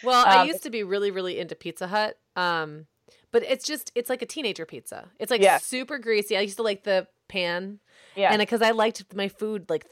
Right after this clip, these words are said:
Speaker 1: thick
Speaker 2: Yeah.
Speaker 1: and greasy and
Speaker 2: Yeah.
Speaker 1: heavy, and I just don't anymore. So it's
Speaker 2: No.
Speaker 1: harder for me
Speaker 2: And
Speaker 1: now
Speaker 2: it
Speaker 1: to find
Speaker 2: almost
Speaker 1: stuff.
Speaker 2: tastes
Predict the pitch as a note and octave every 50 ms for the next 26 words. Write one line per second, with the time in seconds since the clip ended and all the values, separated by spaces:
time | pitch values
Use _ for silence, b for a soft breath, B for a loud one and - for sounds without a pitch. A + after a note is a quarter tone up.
0 | _ - A#3 A#3 - F#3 D#3+ D#3 D#3+ F#3 F3+ F3+ D#3 - F3+ F#3 F3 - - -
1 | F#3 E3+ E3+ E3+ E3 - - D#3+ F3 C#3+ - G3+ F3+ F3 E3 E3 E3 D#3+ D#3 F3
2 | E3+ E3+ E3 E3+ D#3+ D3 F3+ F3 B2+ C#3+ D3 D3 D3 C#3 D3 D3 - - E3+ D#3+
3 | D#3 D#3 D3+ D#3+ - - - F3 E3 G3 F#3+ E3+ E3 - - E3+ G3 A3+ G#3+ D3
4 | D3 - A#3 B3 C4+ C4+ - - - - C#3 - A#3 A3+ A#3+ A#3 - _ _ -
5 | -